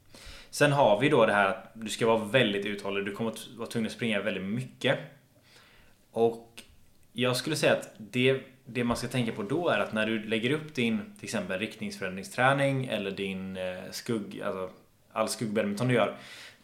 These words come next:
<clears throat> den borde vara på ett sånt sätt att du får springa över väldigt många, täcka väldigt mycket yta. Så man inte väljer de lätta och liksom lite mindre fysiskt krävande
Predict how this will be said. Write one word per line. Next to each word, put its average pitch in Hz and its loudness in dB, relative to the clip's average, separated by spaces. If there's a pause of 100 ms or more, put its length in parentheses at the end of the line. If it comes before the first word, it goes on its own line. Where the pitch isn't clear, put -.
(140)
<clears throat> 196 2 (220)
den 135 4 (960)
borde 131 4
vara 113 8
på - 0
ett - -2
sånt 110 0
sätt - 0
att 104 -4
du 101 -2
får 107 -8
springa 110 0
över 95 -2
väldigt 101 0
många, 101 0 (360)
täcka 143 0 (120)
väldigt 117 6
mycket 123 -2
yta. 139 0 (1200)
Så 131 -2
man 139 6
inte 120 4
väljer 110 6
de 107 0
lätta 117 4
och 104 4
liksom 98 -4 (460)
lite 117 -4
mindre 110 2
fysiskt - -2
krävande 113 6